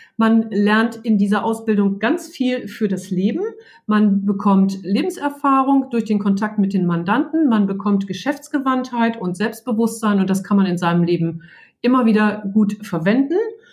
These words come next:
Und man hat gute Möglichkeiten, Beruf und Familie zu vereinbaren, weil es auch immer wieder die Möglichkeit gibt, mit Elternzeit und Teilzeit seinen Job auch, äh, nach Familiengründung beizubehalten.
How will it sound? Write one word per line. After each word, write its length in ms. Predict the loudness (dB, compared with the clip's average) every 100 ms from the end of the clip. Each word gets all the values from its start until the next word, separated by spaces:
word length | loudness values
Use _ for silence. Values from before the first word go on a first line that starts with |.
| _ _ _
Und 340 | 0 2 0 2
man 240 | 2 2
hat 380 | 2 0 -8 -16 -6
gute 220 | -2 0
Möglichkeiten, 680 | 0 -4 -8 -4 -2 0 2
Beruf 260 | 0 -2
und 100 | -6
Familie 480 | -4 0 0 0 -4
zu 160 | -6 -8
vereinbaren, 760 | -4 0 2 2 2 2 0
weil 120 | -2
es 120 | -6
auch 240 | -8 -10 -2
immer 240 | 0 2
wieder 180 | 2 0
die 140 | 2 2
Möglichkeit 680 | 2 -2 -6 -6 -8 -6
gibt, 280 | -4 -4 -6 _ -20 -20 -20 -8 0
mit 280 | 0 0 -2
Elternzeit 1160 | -2 0 0 -2 -8 -4 -4 -2 2 2 2
und 180 | 0 0
Teilzeit 720 | 2 0 0 -2 -2 -2 -6 -6
seinen 320 | -2 0 0
Job 260 | -4 -8 -12
auch, 320 | -14 -14 -10
äh, 300 | -4 -4 -2
nach 260 | 0 0
Familiengründung 640 | 2 2 4 0 -2 -4 -4
beizubehalten. 760 | -8 -10 -12 -12 -12 -14 -20